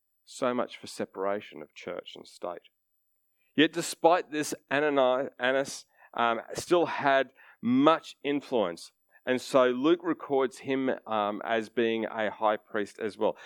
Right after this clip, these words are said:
as a joint single high priest, Annas and Caiaphas. So into a landscape of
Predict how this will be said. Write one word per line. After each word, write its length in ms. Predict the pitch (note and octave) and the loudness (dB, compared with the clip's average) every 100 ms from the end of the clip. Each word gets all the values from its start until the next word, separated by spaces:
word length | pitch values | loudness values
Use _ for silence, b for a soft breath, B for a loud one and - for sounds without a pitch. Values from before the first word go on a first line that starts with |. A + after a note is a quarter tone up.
| B | B
as 280 | G#2+ G#2+ - - B | -2 -2 -6 -20 B
a 120 | G#2+ | -6
joint 460 | G#2+ - C3 C3 - - | -4 0 2 2 -4 -18
single 460 | - C3+ C3 A#2 | -8 -2 -2 -2
high 220 | A2+ G#2+ G2 | -2 -2 -2
priest, 460 | - F2 C2 - _ _ _ _ _ | -4 -6 -6 -14 _ _ _ _ _
Annas 360 | G#2+ A2+ A#2 - _ _ - | -4 -2 -2 -10 _ _ -14
and 100 | G2+ | -12
Caiaphas. 600 | - F#2+ F#2 - - - _ _ _ _ _ _ _ | -8 -8 -8 -12 -20 -20 _ _ _ _ _ _ _
So 160 | - D3 | 4 6
into 320 | D#3+ G3+ G3+ | 6 2 4
a 60 | G#3+ | 4
landscape 800 | F#3 E3 E3+ F3 E3+ C#3+ D3 - - | 4 2 2 0 2 4 4 -2 -6
of 280 | A#2+ A2+ G#2 | -2 -2 -4